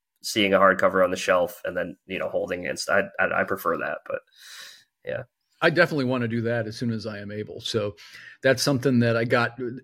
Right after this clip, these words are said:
Speaker 2: Basically, my next two projects this year will be, I have my next Kickstarter coming up. That is gonna be for the Cryptid book. And then Water Wars number five will be right behind that. And when I say number five, really that'll be a tr-,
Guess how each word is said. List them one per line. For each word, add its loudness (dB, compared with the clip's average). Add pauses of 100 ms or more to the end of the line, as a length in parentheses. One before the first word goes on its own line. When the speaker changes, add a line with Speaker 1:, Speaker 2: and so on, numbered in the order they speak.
(220)
Speaker 2:
Basically, 6
my 4
next 2
two -2
projects 2
this -4
year 4
will 0
be, -2
I -4
have 2
my 0
next 0
Kickstarter -2
coming -10
up. -12 (880)
That 4
is 0
gonna 8
be 6
for 2
the -2
Cryptid 2
book. -6 (300)
And 4
then 6
Water 8
Wars 6
number 6
five -2
will -6
be -2
right 0
behind -4
that. 0 (220)
And -2
when 4
I 6
say 6
number 6
five, 4 (200)
really 6
that'll 2
be -8
a -6
tr-, -10